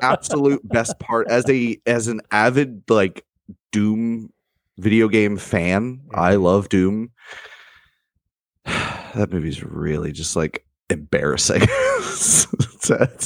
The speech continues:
Speaker 1: to have the Doom name on it. 'Cause
Speaker 2: Yeah.
Speaker 1: it's like, ah, ah. He's the best part, though.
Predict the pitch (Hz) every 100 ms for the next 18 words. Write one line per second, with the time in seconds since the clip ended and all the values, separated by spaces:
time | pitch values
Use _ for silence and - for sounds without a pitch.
0 | - 95 98 110 107 104 110 - 107 101
1 | 92 101 110 101 117 - 113 _ - 87
2 | 82 80 127 98 87 87 - - - -
3 | - - 131 131 - - - _ 160 175
4 | 170 165 156 - - - 123